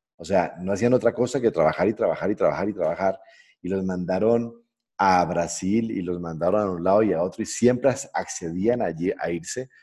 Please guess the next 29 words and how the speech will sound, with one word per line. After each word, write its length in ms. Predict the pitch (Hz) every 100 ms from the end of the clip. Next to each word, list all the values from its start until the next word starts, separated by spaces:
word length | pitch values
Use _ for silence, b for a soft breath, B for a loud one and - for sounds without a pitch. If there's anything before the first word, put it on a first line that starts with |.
| b _
buscando 460 | 95 - 90 92
su 180 | 107 95
propio 300 | 90 80 104
crecimiento. 720 | 101 92 87 110 156 110 - - _ _ _ _
Pero 200 | 92 92
como 240 | 90 85
tú 260 | - 104 113
mismo 240 | 120 120
lo 80 | 113
acabas 260 | 101 98 107
de 80 |
comentar, 560 | 104 87 85 80 90 104 -
y 100 | 92
fuimos, 320 | - 90 98
compartimos 640 | - 98 85 80 98 104 113
esa 220 | - 101
época 420 | 101 - - 113 b b b _
hace 240 | 80 - 104
años 260 | 107 104
atrás, 400 | 104 90 78 - - _ _ _ _ _
eh, 120 | -
estábamos 320 | - 110 127
buscando 340 | 113 101 101 110
un 100 | 117
reconocimiento 1120 | 123 117 98 - 87 92 104 117 110 113 -
social, 640 | - 92 - 98 90 110 -
un 120 | 90
reconocimiento 760 | 107 - 90 80 82 87 90 107
externo, 760 | - _ 113 101 87 95